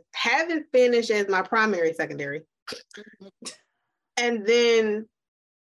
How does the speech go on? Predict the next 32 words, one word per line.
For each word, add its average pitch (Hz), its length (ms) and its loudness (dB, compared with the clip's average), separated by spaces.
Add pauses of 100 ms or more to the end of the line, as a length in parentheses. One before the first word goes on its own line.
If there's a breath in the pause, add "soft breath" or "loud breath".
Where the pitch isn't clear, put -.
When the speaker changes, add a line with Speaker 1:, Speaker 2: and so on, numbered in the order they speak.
Speaker 1:
when 226 280 0
I 240 100 2
was 226 120 0
in 208 100 -2
college, 247 520 0
I 196 120 2
learned 220 340 0
Italian. 220 420 0
I 214 60 0
took 349 180 -4
Italian 277 420 0
for 208 80 -2
two 220 160 -6
years. 208 240 2
I 185 60 0
was 247 120 -4
like, 151 180 -2 (140)
"Good." 160 320 -2 (560)
The 170 80 -6
only 220 180 2
thing 226 180 2
my 202 120 0
teacher 214 320 0
was 196 100 0
like, 180 400 0
"You 262 140 -4
speak 302 260 -2
Italian 262 360 0
with 226 120 2
a 220 40 -8
Spanish 220 340 -2
accent." 214 420 -6